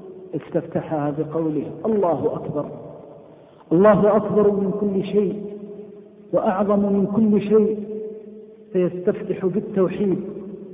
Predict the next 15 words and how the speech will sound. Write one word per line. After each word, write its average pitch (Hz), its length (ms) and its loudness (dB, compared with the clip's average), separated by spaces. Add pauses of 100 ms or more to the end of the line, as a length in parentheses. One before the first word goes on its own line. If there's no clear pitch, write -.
(440)
ويختم 165 600 0
صلاته 165 800 -2
بالتوحيد: 156 840 -2 (120)
"السلام 151 720 -2
عليكم 151 680 -2
ورحمة 160 420 -4
الله"، 160 420 0 (580)
وهي 170 340 2
دعاء 156 720 0
بالسلامة 165 720 0 (520)
والرحمة 165 680 2 (580)
على 165 240 2
العباد، 160 540 2 (280)
ولا 151 240 6
يسلم 139 720 2